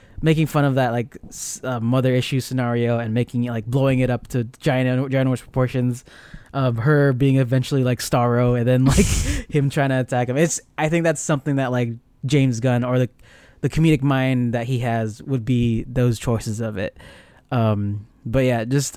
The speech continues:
hilarious. And yeah, uh, honestly, it's a lot more fun, and I think there, another reason why that I just thought of, of why I didn't like the stylistic choices sometimes were because, like,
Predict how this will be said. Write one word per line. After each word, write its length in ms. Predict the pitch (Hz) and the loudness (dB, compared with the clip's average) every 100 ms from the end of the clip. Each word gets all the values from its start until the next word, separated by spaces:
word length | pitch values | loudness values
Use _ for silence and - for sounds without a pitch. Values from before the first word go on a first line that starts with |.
| - | -8
hilarious. 800 | 135 131 123 123 123 120 - - | -2 0 2 2 2 0 -4 -6
And 460 | 127 123 117 110 110 - _ _ _ - | -2 2 2 0 -2 -14 _ _ _ -2
yeah, 220 | 139 110 | -2 -2
uh, 160 | 131 147 | -6 -4
honestly, 360 | 160 196 185 208 | 0 2 2 2
it's 140 | 180 | 0
a 140 | 147 156 | 0 0
lot 200 | 160 175 | 2 2
more 160 | 165 | 0
fun, 260 | 147 - 135 | 0 0 0
and 80 | 123 | 0
I 140 | 131 | -2
think 320 | 127 175 165 - - - _ - | -2 -2 -2 -8 -20 -20 _ -4
there, 120 | 165 - 156 | -4 -2 -2
another 260 | 160 165 | 2 4
reason 260 | 160 143 147 | 4 2 2
why 320 | 139 139 143 - - | 2 2 0 -6 -8
that 180 | 143 123 | -2 0
I 60 | |
just 120 | 120 | 0
thought 200 | - 123 | 0 0
of, 80 | 120 | 0
of 260 | 127 131 123 | 2 2 2
why 280 | 127 127 127 | 2 2 2
I 40 | |
didn't 300 | 123 123 117 | 0 0 0
like 340 | 113 123 - | 0 -2 -4
the 160 | - 120 | -8 -6
stylistic 400 | - 117 120 120 | -2 -2 -2 -4
choices 320 | - 120 139 | -6 -6 -4
sometimes 380 | 151 143 151 147 | -4 -2 -2 -2
were 60 | 127 | -2
because, 300 | 123 131 120 | -2 -2 -2
like, 280 | 123 117 | -2 -4